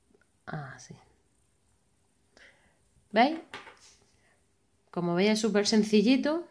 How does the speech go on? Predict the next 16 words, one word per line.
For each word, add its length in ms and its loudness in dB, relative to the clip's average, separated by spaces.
y 260 4
la 120 -2
verdad 180 -4
es 60 -6
que 60 -2
están 180 0
súper 220 0
graciosas. 600 -6
Así 220 -2
que 120 2
bueno, 380 2
espero 360 -2
que 120 0
os 80 2
haya 200 4
gustado 640 2